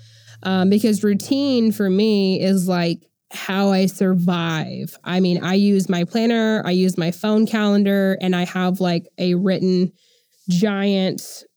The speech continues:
calendar that I use for me and Brian at home. Like, I have to have, and I have a whiteboard. Oh my gosh, I'm kind of a psychopath when it comes to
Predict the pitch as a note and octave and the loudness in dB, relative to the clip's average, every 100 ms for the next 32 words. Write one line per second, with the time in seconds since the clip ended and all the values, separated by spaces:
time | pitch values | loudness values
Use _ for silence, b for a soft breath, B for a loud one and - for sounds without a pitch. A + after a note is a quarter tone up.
0 | _ - G#3 G3 G3 G3 F#3+ F#3+ F#3 F3+ | _ -4 0 2 2 2 2 2 2 2
1 | F3+ F#3 F#3 - - F#3 F#3 F3 F3+ F3+ | 2 2 0 -2 -2 0 2 0 0 0
2 | F3 E3 D3 - F#3+ F3+ E3 E3 D#3+ b | 0 -2 -4 -2 0 0 0 -2 -4 b
3 | b b - G3+ A3+ G3 G3 F#3+ F#3+ - | b b -6 0 0 0 -2 -2 -6 -2
4 | G#3 F#3 F3 E3+ E3+ F3+ - G#3+ G#3 F#3 | 0 0 0 0 -2 -2 -2 0 2 0
5 | F3 - D#3+ D#3+ F3+ F3+ F3 D#3+ E3+ F3+ | 0 -2 -2 -2 0 0 0 -2 0 -2
6 | F3 E3 D#3 F3 D#3+ D#3 D#3+ E3+ D#3+ F3 | -2 -2 -2 -2 -2 -4 -2 -4 -2 -2
7 | D#3+ F3+ E3+ - E3+ E3+ | -4 -2 -4 -2 -2 -2